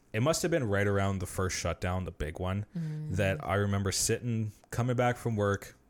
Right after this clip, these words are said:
Speaker 1: sitting at C and, uh, Circle Drive,
Speaker 2: Mm-hmm.
Speaker 1: and just, you know, being like, "Oh, I'm so happy I'm done. It's Friday. I get the weekend." Looking up and being like, "Sixty fucking cents." I was like, "That's gotta be an error." I would believe one sixty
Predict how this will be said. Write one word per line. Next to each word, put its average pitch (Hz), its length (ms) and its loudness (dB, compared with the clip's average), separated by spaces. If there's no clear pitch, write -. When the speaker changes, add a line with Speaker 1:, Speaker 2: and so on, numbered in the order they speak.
Speaker 1:
sitting - 280 -2
at 101 100 0
C 110 540 2
and, 98 320 -2
uh, 90 280 2
Circle 98 320 -2
Drive, 87 420 -2
Speaker 2:
Mm-hmm. 82 180 -8
Speaker 1:
and 104 160 -2
just, - 320 0
you 101 140 -2
know, 87 120 -2
being 92 180 -4
like, 87 160 -6
"Oh, 82 40 -6
I'm 80 160 -6
so - 180 -8
happy 67 320 -8
I'm 78 80 -12
done. 69 240 -10
It's - 120 -10
Friday. 69 580 -6
I - 20 -16
get - 140 -14
the 90 80 -8
weekend." - 580 -10
Looking 82 340 -12
up 87 160 -12
and 85 100 -14
being 73 280 -14
like, 71 180 -10
"Sixty 285 640 6
fucking 247 500 2
cents." - 840 0
I 135 60 2
was 139 120 2
like, 170 140 0
"That's 220 220 4
gotta 180 320 4
be 156 160 0
an 135 80 -4
error." 131 180 2
I 151 140 4
would 185 160 2
believe 147 340 2
one 127 240 2
sixty 98 560 0